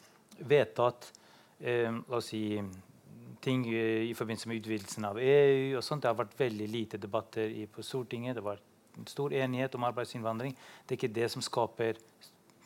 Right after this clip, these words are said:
store, stort engasjement. Skriv noe om arbeidsinnvandring på, på Facebook og se om det,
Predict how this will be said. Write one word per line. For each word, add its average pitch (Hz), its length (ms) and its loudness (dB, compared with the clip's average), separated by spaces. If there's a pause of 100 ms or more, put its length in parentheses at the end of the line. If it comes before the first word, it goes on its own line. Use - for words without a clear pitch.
store, 110 440 -2 (400)
stort - 280 -6
engasjement. 113 480 0
Skriv 160 280 0
noe 151 120 2
om 151 160 2
arbeidsinnvandring 143 800 4
på, 143 100 -2
på 135 160 -2
Facebook 143 480 2
og 127 80 -2
se 127 200 4
om 120 120 0
det, 120 200 2